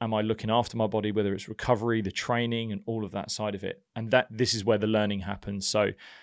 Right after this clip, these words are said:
like I said, sometimes, uh, as crazy as this sounds, sometimes you have to hurt yourself to learn how to look after yourself. It, it sounds wild, but that is actually what you,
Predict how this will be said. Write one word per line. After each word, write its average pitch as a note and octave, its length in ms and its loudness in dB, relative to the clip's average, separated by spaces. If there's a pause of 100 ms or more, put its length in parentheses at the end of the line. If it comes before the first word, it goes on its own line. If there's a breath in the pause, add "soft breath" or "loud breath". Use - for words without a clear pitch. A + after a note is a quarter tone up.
(200 loud breath)
like A2+ 180 2
I G#2 60 0
said, A2 280 6
sometimes, B2 640 4
uh, A2 100 -4 (300)
as - 160 -2
crazy B2+ 720 4
as A2 200 -2
this G#2 240 0
sounds, G2+ 420 -2 (260 loud breath)
sometimes A#2 540 2
you G#2+ 60 2
have G#2+ 120 0
to G2 80 -6
hurt A2+ 360 4
yourself A#2+ 580 0 (600 loud breath)
to B2 120 2
learn G#2+ 640 2
how G#2+ 280 -2
to G2+ 140 -6
look G#2 220 -2
after F#2+ 280 -2
yourself. - 520 -4 (520)
It, A#2 180 0
it A#2 180 0
sounds B2 400 2
wild, G#2+ 440 6 (120)
but - 140 -2 (100)
that G#2+ 180 2
is G2+ 120 0
actually G2+ 440 -2
what F#2+ 220 -2
you, G2+ 220 -4